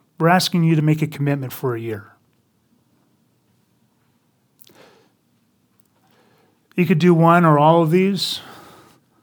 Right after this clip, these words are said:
You could pray for someone to receive Christ. Like Libby, you could pray for someone that's gonna change, have a ripple effect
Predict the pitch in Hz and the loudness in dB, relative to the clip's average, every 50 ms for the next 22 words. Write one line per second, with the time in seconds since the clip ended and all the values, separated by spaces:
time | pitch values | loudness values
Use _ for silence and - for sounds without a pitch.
0 | _ _ _ _ _ _ _ _ _ _ _ _ _ _ _ _ _ _ _ _ | _ _ _ _ _ _ _ _ _ _ _ _ _ _ _ _ _ _ _ _
1 | _ _ _ - - - - - - 170 170 170 190 - - 196 190 185 190 190 | _ _ _ -20 -18 -18 -18 -10 -6 -4 0 0 0 0 2 2 0 2 2 0
2 | - - - 175 170 165 156 151 147 147 135 - - 170 165 - - 175 156 143 | -2 0 0 2 2 2 0 0 -2 -4 -6 -4 -4 -4 -4 -2 -2 0 0 0
3 | 120 117 - - - - - - - _ _ _ _ _ _ _ _ _ _ _ | -2 -6 -10 -14 -14 -16 -18 -20 -20 _ _ _ _ _ _ _ _ _ _ _
4 | _ _ _ _ _ _ _ _ _ _ _ _ _ _ _ _ _ _ _ _ | _ _ _ _ _ _ _ _ _ _ _ _ _ _ _ _ _ _ _ _
5 | _ _ _ _ _ _ _ _ _ _ _ _ _ _ _ _ _ _ _ 156 | _ _ _ _ _ _ _ _ _ _ _ _ _ _ _ _ _ _ _ -4
6 | 151 151 - 165 160 156 156 147 143 139 - 151 - - 170 156 151 - 147 - | -4 -2 0 0 0 0 0 -2 -4 -2 -4 -6 -4 0 -2 -2 0 0 -2 -2
7 | - 156 143 139 139 135 131 135 131 - - 135 131 127 - - _ _ _ _ | 0 0 -2 -2 -4 -4 -4 -4 -6 -4 -4 -4 -4 -6 -8 -12 _ _ _ _
8 | _ _ _ _ _ - - 160 156 151 143 139 135 131 123 - - - _ _ | _ _ _ _ _ -6 -4 -2 0 0 0 -2 -4 -6 -8 -12 -14 -16 _ _
9 | _ _ _ _ - 165 143 147 135 127 135 151 160 160 160 147 139 131 135 - | _ _ _ _ -4 -2 0 0 -2 -2 -2 -2 -2 0 -2 -2 -2 -4 -6 -8
10 | - 127 117 113 - _ - | -8 -8 -8 -8 -12 _ -20